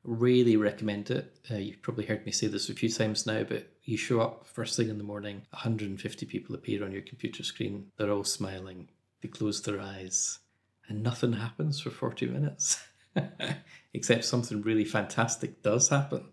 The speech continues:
and you can feel it. And if, uh, like all of us, you've probably been in too many Zoom meetings, this is a good antidote. Uh, so you can come and meditate with us. We'll be continuing with our podcasts through the week to give you a,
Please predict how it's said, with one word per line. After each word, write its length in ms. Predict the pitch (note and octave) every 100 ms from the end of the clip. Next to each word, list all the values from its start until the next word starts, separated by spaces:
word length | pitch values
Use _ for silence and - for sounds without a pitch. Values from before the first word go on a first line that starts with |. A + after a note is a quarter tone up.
| _ -
and 140 | A#2
you 100 | B2
can 180 | C3 C3+
feel 320 | - D3 G#3+
it. 160 | A3 - _ _ -
And 320 | A2 G#2+ -
if, 300 | D3 C#3+ -
uh, 260 | A#2+ G#2+ G#2+
like 200 | A2+ G#2+ -
all 160 | A#2
of 100 | A2+
us, 220 | A2+ C3 G#2+
you've 160 | -
probably 240 | - A2 G#2+
been 160 | G#2
in 100 | G2
too 180 | - A#2
many 280 | A2+ G#2 G2
Zoom 320 | G#2 G#2+ A2+
meetings, 520 | B2+ - D3 C#3 - - _ -
this 160 | A#2+ A2+
is 120 | G#2
a 60 |
good 240 | - G2+ G2
antidote. 580 | F#2 - - A2+ - - _ _ _ _ _ -
Uh, 200 | A2 G#2
so 180 | - A2+
you 80 | G#2+
can 120 | A#2+
come 160 | -
and 140 | C3+ B2+
meditate 420 | C#3+ E3 E3+ D#3+
with 120 | D#3+
us. 440 | F#3+ F#3+ - - - A#2
We'll 180 | A#2+
be 120 | A#2 A2
continuing 600 | G#2 - C#3+ C3 B2+ A2+
with 100 | G#2+
our 100 | G#2
podcasts 720 | A#2 A2+ - G#2+ - - -
through 160 | A2+
the 100 | G2
week 500 | G#2+ D#3+ - - - -
to 100 | A#2
give 160 | G#2 -
you 260 | G2+
a, 60 | G2